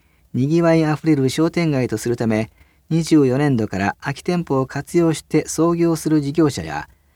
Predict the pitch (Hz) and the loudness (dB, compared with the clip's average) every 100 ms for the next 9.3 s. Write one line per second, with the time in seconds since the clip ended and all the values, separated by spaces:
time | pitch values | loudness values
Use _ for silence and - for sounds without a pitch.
0 | _ _ - 143 - 202 202 196 143 110 | _ _ -8 -8 -4 0 0 2 2 0
1 | - 165 175 175 156 - 151 - - 139 | 0 -4 0 0 0 0 -2 -2 -6 -4
2 | 180 185 196 185 170 113 - 107 101 - | -2 -2 0 -2 -2 -4 -4 -4 -6 -6
3 | 120 - 147 101 - - - 139 165 156 | -10 -4 -4 -4 -6 -12 -4 0 2 0
4 | 147 143 135 135 127 - 151 175 180 - | 0 -2 0 0 0 0 -2 0 -4 0
5 | 175 147 175 - - 101 98 85 - 82 | 0 2 0 0 -4 -4 -6 -8 -10 -10
6 | - 82 - _ _ _ _ _ _ _ | -8 -8 -10 _ _ _ _ _ _ _
7 | _ _ _ _ - 131 180 175 175 160 | _ _ _ _ -8 0 2 4 2 2
8 | 151 - 165 180 180 175 165 - 151 104 | 2 0 -2 0 0 -2 -4 -6 -2 -2
9 | 78 82 | -4 -8